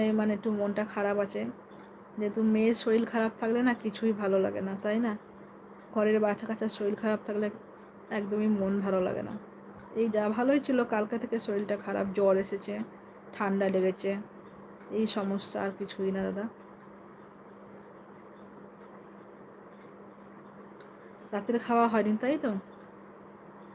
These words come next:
ওর জ্বর হয়েছে, ঠান্ডা লেগেছে, আর এখন তো ওয়েদারটা খারাপ না, মানে এই বৃষ্টি হচ্ছে, আবার এই প্রচণ্ড গরম পড়ছে,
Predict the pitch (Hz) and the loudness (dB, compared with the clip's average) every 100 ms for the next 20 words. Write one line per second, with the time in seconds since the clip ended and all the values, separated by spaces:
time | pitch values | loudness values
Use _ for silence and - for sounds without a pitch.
0 | - - - - - - - - - - | -18 -20 -20 -20 -20 -18 -18 -18 -18 -18
1 | - - 247 240 220 240 240 240 262 262 | -18 -2 4 4 6 8 8 6 6 4
2 | 277 262 - 214 208 220 220 226 220 240 | 4 0 2 0 4 4 4 4 2 2
3 | 220 220 220 233 214 214 208 233 226 220 | 0 0 0 0 2 2 0 -2 -2 0
4 | 208 208 233 247 196 - - - - - | 0 2 2 2 2 -4 -18 -18 -16 -6
5 | 214 214 220 - 247 247 233 220 - 262 | 0 2 4 4 4 6 4 2 2 4
6 | 247 247 - 240 220 220 - - 214 220 | 4 2 0 2 2 0 -6 -6 0 2
7 | - 220 233 226 214 214 247 240 240 233 | 4 4 4 2 -2 0 2 4 6 6
8 | 214 220 226 220 220 - - | 8 8 6 4 0 0 0